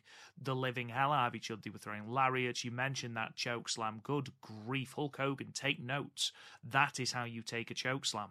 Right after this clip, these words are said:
Um, Ami Sourei was there to make Lady C look good, and, uh, I think it certainly worked. And I'd love to see Lady C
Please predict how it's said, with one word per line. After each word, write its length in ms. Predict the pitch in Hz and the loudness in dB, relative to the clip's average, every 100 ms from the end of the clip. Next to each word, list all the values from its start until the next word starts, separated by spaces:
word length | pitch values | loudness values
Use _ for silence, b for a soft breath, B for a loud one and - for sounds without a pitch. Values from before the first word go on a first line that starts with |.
| - | -6
Um, 380 | - 120 117 117 - | 2 4 4 2 4
Ami 240 | 156 170 | 6 8
Sourei 400 | 160 165 156 139 | 6 4 4 4
was 160 | 127 117 | 2 0
there 260 | 127 120 107 | 2 2 2
to 120 | 117 | -4
make 380 | 120 113 101 120 | -4 -4 -4 -4
Lady 260 | 113 107 | -4 -4
C 240 | 98 120 104 | -4 -4 -4
look 280 | 104 101 - | -4 -6 -6
good, 200 | - - _ _ _ - _ _ | -12 -14 _ _ _ -20 _ _
and, 360 | - 113 117 110 | 0 0 0 -2
uh, 220 | 107 107 | -2 0
I 80 | 135 | 0
think 240 | 123 131 123 | 0 0 -2
it 100 | - | 0
certainly 400 | 127 120 113 113 | 0 0 -4 -4
worked. 520 | 117 107 104 - - | -4 -4 -8 -10 -8
And 320 | 127 120 117 - b b b b - | -4 -4 -4 -6 b b b b 0
I'd 180 | 139 127 | 0 2
love 300 | 127 143 135 | 2 2 0
to 100 | 139 | 0
see 240 | - 143 | 2 2
Lady 320 | 139 143 139 143 | 4 2 2 0
C 380 | - 139 143 | 2 2 0